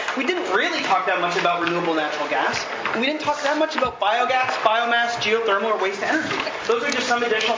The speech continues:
topics that are covered in the fact book. And so go online if those topics are of interest to you and check them out. It's a really tremendous resource. I have to thank the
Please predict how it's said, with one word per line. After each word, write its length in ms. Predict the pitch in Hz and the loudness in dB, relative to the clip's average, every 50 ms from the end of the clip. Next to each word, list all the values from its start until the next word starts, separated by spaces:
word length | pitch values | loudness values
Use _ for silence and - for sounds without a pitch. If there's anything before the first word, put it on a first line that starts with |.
| - 214 | 0 2
topics 340 | 208 202 - - - - - | 2 2 2 0 -2 -2 -2
that 120 | 165 160 | -2 -2
are 60 | 156 | 0
covered 240 | - 165 160 175 170 | 0 0 0 0 0
in 80 | 156 151 | 0 0
the 60 | 151 | 0
fact 300 | - 165 160 156 - - | 0 0 0 -2 -2 -4
book. 140 | 139 127 - - - - - - - 170 | -4 -4 -4 -4 -4 -4 -2 -2 -2 -2
And 80 | 160 | -2
so 160 | - 156 156 | -2 -2 0
go 180 | 202 220 233 254 | 0 2 2 4
online 380 | 262 262 226 214 202 202 196 196 | 2 2 2 2 2 2 2 0
if 100 | - - | 0 0
those 160 | 185 180 180 | -2 -2 -2
topics 420 | - 196 185 180 - 185 - - 185 | 0 0 0 0 0 -2 -4 -2 0
are 60 | 165 | 0
of 80 | 160 | 0
interest 340 | 170 175 165 190 165 - - 170 | 0 -2 -2 -2 -4 -2 -2 -2
to 80 | 160 | -2
you 80 | 151 151 | -2 -2
and 100 | 151 147 151 | -2 -2 0
check 200 | 202 185 - - | -2 -2 -2 -2
them 120 | 170 165 | -2 0
out. 220 | 160 151 143 143 143 - - - - 160 | 0 0 0 0 0 -2 -2 -2 -2 -2
It's 140 | 156 - | -2 -2
a 40 | 175 175 | 0 2
really 180 | 196 220 233 226 | 2 2 2 0
tremendous 460 | 226 - 208 185 180 180 180 180 180 | 0 0 0 0 0 0 0 0 0
resource. 460 | 180 175 175 - 190 170 160 156 143 135 - - - - - - - 190 | 0 0 0 0 0 0 0 0 0 -2 -4 -4 -4 -4 -4 -2 0 0
I 80 | 214 226 240 | 2 2 2
have 240 | 240 240 240 240 - | 2 2 0 0 -2
to 40 | 233 | 0
thank 240 | 233 214 208 - 175 - | 0 2 0 0 0 0
the 60 | - | -2